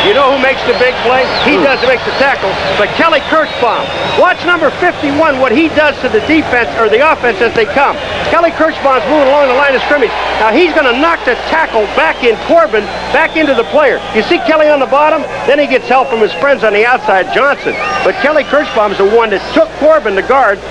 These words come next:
Speaker 1: trying to get to the outside, knocked him back into Bledsoe, and he got help from Johnson. It's all over.
Speaker 2: You still see more than I do on the field, Fran. First down, Tampa Bay takes over. That is Pavilion in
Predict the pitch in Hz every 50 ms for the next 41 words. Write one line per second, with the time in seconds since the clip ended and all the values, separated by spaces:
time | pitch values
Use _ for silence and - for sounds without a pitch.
0 | - - - - 240 277 302 294 277 214 254 254 - 226 214 208 214 220 214 208
1 | 190 - 208 196 196 196 - - - - - - - 240 294 - 330 320 - -
2 | 247 220 190 165 214 220 202 - 208 190 185 175 165 - 190 240 269 233 185 -
3 | 247 254 254 254 247 233 - - - - - - - - 214 208 202 196 185 180
4 | 175 147 143 160 175 180 175 - - - - - - - 151 - - 208 233 254
5 | - - 247 - 480 - - - - - - - - - - - - - - 139
6 | 139 160 247 285 277 135 113 - - - - - - - - - - - 202 226
7 | 226 202 - 190 190 175 165 170 175 170 156 156 156 165 170 180 175 170 165 151
8 | 143 139 131 - 147 147 147 135 - - 139 135 139 151 156 143 165 214 247 -
9 | - - 190 180 180 185 196 180 - 160 180 202 202 196 196 180 208 220 220 208
10 | - 185 208 214 202 - 214 226 202 - - - - - - - - - - -
11 | - - - - - - - 139 165 190 170 - - 175 160 - - 226 247 -
12 | 190 165 135 - - - - 381 359 698 311 302 - 330 - - -